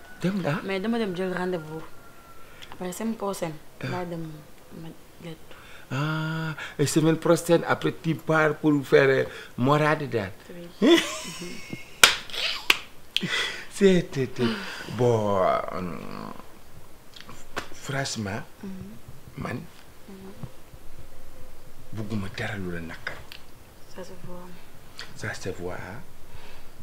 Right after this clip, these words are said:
Speaker 1: Mais quand je venu ici, quand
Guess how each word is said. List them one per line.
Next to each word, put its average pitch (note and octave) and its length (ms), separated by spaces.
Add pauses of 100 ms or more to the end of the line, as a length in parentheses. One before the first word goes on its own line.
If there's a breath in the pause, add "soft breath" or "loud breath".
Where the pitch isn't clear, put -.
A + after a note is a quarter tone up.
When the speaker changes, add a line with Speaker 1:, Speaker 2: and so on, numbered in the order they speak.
(640 loud breath)
Speaker 1:
Mais G2 280
quand D#3 260
je D#3 60
venu A2 420
ici, G#2 340 (1500)
quand B2+ 260